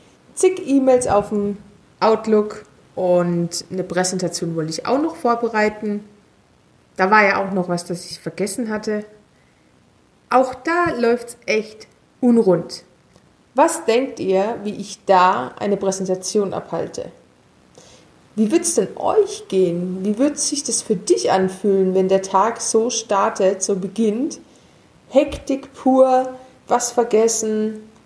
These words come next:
dann auch noch aufgehalten von irgendwelchen unnötigen E-Mails, womöglich noch ein Gespräch beim Chef und dann noch eine Präsentation halten. Wie stehst du dann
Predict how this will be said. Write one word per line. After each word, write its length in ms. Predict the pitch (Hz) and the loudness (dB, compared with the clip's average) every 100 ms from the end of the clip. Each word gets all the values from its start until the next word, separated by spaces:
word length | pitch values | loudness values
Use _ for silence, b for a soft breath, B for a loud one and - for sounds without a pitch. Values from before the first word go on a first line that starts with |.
| _ _ _ | _ _ _
dann 180 | 202 214 | 0 2
auch 220 | 214 220 | 0 0
noch 320 | 208 208 - - | 0 0 -2 -6
aufgehalten 720 | - 226 - 196 196 208 214 | 0 0 0 -2 -2 -2 -6
von 160 | 202 180 | -6 -2
irgendwelchen 500 | 208 196 196 196 185 | -2 0 0 0 -2
unnötigen 520 | 240 240 226 208 208 | -2 -2 -2 -2 -4
E-Mails, 580 | 226 226 208 196 196 196 | -2 2 4 4 2 2
womöglich 380 | 208 208 214 214 | 0 2 0 -2
noch 120 | 208 | -2
ein 100 | 202 | 0
Gespräch 420 | 196 - 185 190 | -2 -2 -4 -2
beim 160 | 190 190 | 0 0
Chef 360 | 190 170 175 - - B B B B B _ - | 2 2 2 -6 -20 B B B B B _ -6
und 180 | 170 165 | -4 0
dann 120 | 180 | 4
noch 100 | 190 | 4
eine 120 | 190 | 2
Präsentation 720 | 190 185 185 175 - 233 254 | 2 2 2 -4 2 4 6
halten. 520 | 240 226 226 226 226 220 - - _ _ _ _ _ _ _ _ - - _ _ _ _ _ _ _ - | 4 4 2 -2 -4 -6 -16 -20 _ _ _ _ _ _ _ _ -20 -20 _ _ _ _ _ _ _ -10
Wie 340 | 185 240 370 - | -2 0 -2 -4
stehst 500 | - 202 220 - - | -4 0 0 -2 -6
du 80 | |
dann 300 | 202 175 175 | 0 0 0